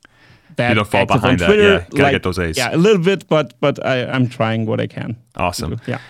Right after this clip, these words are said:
Speaker 2: Jan, thank you so much, man. I really appreciate, uh, the conversation, dude. Like, I really, I
Speaker 1: Me
Speaker 2: really
Speaker 1: too.
Speaker 2: appreciate your, your insights from that perspective. I think all of us, s-, especially for those of us that obviously are not familiar with that side of the world, uh, it's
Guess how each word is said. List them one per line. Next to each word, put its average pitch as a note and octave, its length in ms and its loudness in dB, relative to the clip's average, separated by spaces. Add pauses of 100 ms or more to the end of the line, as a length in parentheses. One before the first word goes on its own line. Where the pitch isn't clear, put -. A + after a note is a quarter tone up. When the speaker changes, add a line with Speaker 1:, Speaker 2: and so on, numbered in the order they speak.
(140)
Speaker 2:
Jan, D#3 240 2
thank F3 180 -2
you G#3 60 0
so F3 180 0
much, E3+ 240 2
man. C#3+ 160 2
I C#3 40 4
really D3+ 180 4
appreciate, D3 500 0
uh, C3 160 4
the B2 100 -2
conversation, B2 640 0
dude. A2 180 0
Like, A2 140 0
I A2+ 60 2
really, C3 320 2
I A#2 140 0
Speaker 1:
Me A#2 60 0 (120)
Speaker 2:
really D#3 160 6
Speaker 1:
too. D3+ 160 6
Speaker 2:
appreciate C#3 720 0
your, B2 400 2
your A2+ 240 0
insights B2 640 0
from A2 220 -2
that G#2+ 180 0
perspective. A2 560 -4
I F#2+ 40 0
think A2+ 240 -4
all A2 200 0
of A2 80 -2
us, A2 320 -2 (240)
s-, - 100 -6 (220)
especially D#3 400 -2
for C3+ 160 -4
those B2 320 -2
of A#2 160 -2
us A2 180 0
that G#2+ 240 -4
obviously G#2+ 360 -2
are G2 100 0
not G2+ 160 0
familiar G2+ 400 -2
with F#2 120 -2
that F#2+ 160 -2
side G2 200 -2
of F2+ 40 -4
the F2+ 80 -6
world, G2+ 400 0 (340)
uh, G#2+ 220 2
it's A2+ 200 -4